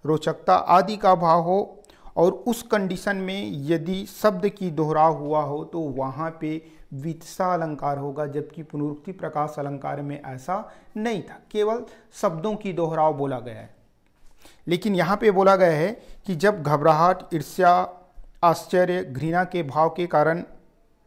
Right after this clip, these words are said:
कोई शब्द की दोहराव होता है, तो वहाँ पे वित्सा अलंकार होता है। उदाहरण देखते हैं, "राम राम इतनी गंदगी मैं तो पार ना जाऊँ।" यहाँ पे देखिए, "राम राम इतनी गंदगी",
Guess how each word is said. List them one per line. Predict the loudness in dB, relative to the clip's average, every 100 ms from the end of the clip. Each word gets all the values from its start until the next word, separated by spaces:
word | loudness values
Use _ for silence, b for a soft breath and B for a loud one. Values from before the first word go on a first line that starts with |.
| b b b b 2
कोई | 4 4 2
शब्द | -8 0 0 2 -6
की | -4
दोहराव | 0 2 6 4 4
होता | 0 -2
है, | -2
तो | -2
वहाँ | -2 -2 -4
पे | -6
वित्सा | -8 -6 0 2
अलंकार | 2 0 0
होता | 0 -2
है। | -4
उदाहरण | -2 0 0
देखते | -4 -6 -4 -4
हैं, | -6 -12 _ b b b -6
"राम | 0 2 2 2
राम | 4 4 0 -6
इतनी | -12 -6 -4 -2 0
गंदगी | 0 0 -2 -6 -16 _ _ _ _ -8
मैं | -4 -2 -2
तो | -4 -6
पार | -2 2 2 2
ना | 0 -2 -4 -10 B -12
जाऊँ।" | -4 -4 -4 -12 -20 -20 -20 -10
यहाँ | -4 -4
पे | -4
देखिए, | -8 -10 -14 -20 _ _ _ _ -8
"राम | -2 0 2 0 0
राम | 0 0 -4 -10 _ _ _ _ _ _ -8
इतनी | -6 -4 -2 -2 -2
गंदगी", | -2 0 0 0 -2